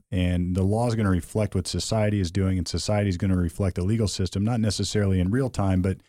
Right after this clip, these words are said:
if you wanna go study anything in history, if you wanna look at anything in history and learn about it, a great way to do it is to look at their legal system, because think of what comes into a legal system. I mean, people of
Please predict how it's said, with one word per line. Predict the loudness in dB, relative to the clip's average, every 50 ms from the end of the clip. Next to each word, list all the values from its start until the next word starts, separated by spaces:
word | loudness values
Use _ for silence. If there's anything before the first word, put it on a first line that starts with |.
| -20 -20 -20 -20 -20 _ _ -6
if | -4 0 0
you | 2
wanna | 2 2 2
go | 0 0
study | 0 -2 -2 -2 -2 0 2 2 2 2 2 0 0
anything | 0 0 0 0 0 0 0 2
in | 2 2
history, | 2 0 0 0 0 0 0
if | 0 0
you | 0 0
wanna | 2 2 2
look | 2 2 0 0
at | 0 0
anything | 0 0 0 0 0 0 0
in | 2 2
history | 0 0 -2 -2 0 0 2 2 2
and | 0 0
learn | 0 2 2 0
about | 0 2 2 2 2 2
it, | 0 -2 _ _ _ _ _ -20 _ _ -6 -4
a | -4
great | -4 -2 -2 0 0 2 2 2 2 0 2
way | 2 2 2 2
to | 2 2
do | 2 2 2 2
it | 2 2 2
is | 2 0 0
to | 0 -2 0 0
look | 2 0 0 -2
at | 0 0
their | 2 2
legal | 2 2 2 2 0 -2
system, | -2 -4 -6 -6 -4 -4 -4
because | -2 -2 -2 -2 -2
think | -2 -2 0
of | 0 0
what | 0 -2 -2
comes | 0 0 0 2 2 2
into | 0 0 0 0 0
a | 2
legal | 2 0 0 0
system. | -2 -4 -4 -6 -6 -4 -4 -4 -2
I | -2
mean, | 0 0 -2 -2 -2 -2
people | -2 -2 -2 0 0 0 0 0 0
of | 0 -2 -2